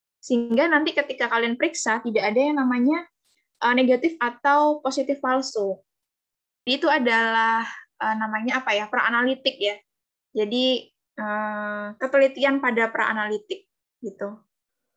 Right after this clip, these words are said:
Jadi idealnya sih Mbak harus mengambil lagi idealnya. Tapi kadang kalau ikterik gitu nggak diambil <laughs> lagi, langsung direaksikan. Tapi idealnya diambil lagi.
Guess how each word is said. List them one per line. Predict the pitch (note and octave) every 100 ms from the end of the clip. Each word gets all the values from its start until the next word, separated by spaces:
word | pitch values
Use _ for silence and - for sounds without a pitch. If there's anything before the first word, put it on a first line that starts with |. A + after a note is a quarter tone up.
| _ _
Jadi | C4 A#3+ D4 E4 E4 E4
idealnya | D4 A#3+ B3 A#3 B3 C#4+ E4
sih | E4+
Mbak | D#4+ C4+ B3+ -
harus | - A#3+ A#3 C4+ C#4 - _
mengambil | C#4+ C4+ C4 B3 A3+
lagi | A3+ D4+ E4 C4+
idealnya. | A3 G#3+ G3 F#3+ G3 A3+ A#3 G#3+ G#3 G#3 - - -
Tapi | A#3 A3+ F#4+
kadang | D#4 C#4+ D#4+
kalau | C#4+ B3+ -
ikterik | - B3 A#3+ C4+ C#4+ A3+
gitu | A#3+ A#3+ D#4+
nggak | -
diambil | A3 A3+ A3 A3
<laughs> | A3+
lagi, | A4 - C4 C4+ - _
langsung | A#3 A#3 A3+
direaksikan. | G#3+ A3 A#3+ - C#4 A#3 A3 A3 _ _
Tapi | - - D#4+ B3
idealnya | A3 A3+ D4
diambil | A3 G#3 G#3+ G3 F#3+
lagi. | F#3 F#3+ G3